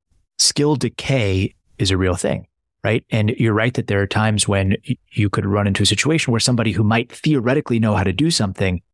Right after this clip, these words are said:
doesn't want to deploy that skill or doesn't feel safe deploying that skill in these kind of an environment, which is obviously what we want to avoid, right? We want the maximum number of people possible to have this baseline skill set.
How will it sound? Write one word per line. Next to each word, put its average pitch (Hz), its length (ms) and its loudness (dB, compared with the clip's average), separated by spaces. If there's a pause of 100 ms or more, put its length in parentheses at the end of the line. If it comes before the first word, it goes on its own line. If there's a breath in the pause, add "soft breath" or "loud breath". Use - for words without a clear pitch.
(260)
doesn't 135 380 0
want 110 260 -2
to - 100 -2
deploy 101 380 0
that 98 160 0
skill 107 280 0
or 95 60 2
doesn't 117 240 0
feel 98 240 0
safe - 460 0
deploying 92 440 0
that 90 180 2
skill 92 340 0
in 87 80 0
these 87 120 2
kind 90 160 0
of 82 60 0
an 85 80 2
environment, 85 520 0 (960)
which - 120 -2
is 95 80 0
obviously 92 260 0
what 90 100 0
we 98 60 2
want 90 180 0
to 90 40 2
avoid, 92 420 -2 (100)
right? 98 180 0
We 107 60 0
want 101 200 0
the 104 100 -2
maximum 104 460 -2
number 95 220 0
of 87 80 -6
people 98 240 -2
possible 92 640 -2 (260)
to 113 120 -2
have 104 320 -2
this 101 120 -2
baseline 101 420 -2
skill 104 240 -2
set. - 260 -2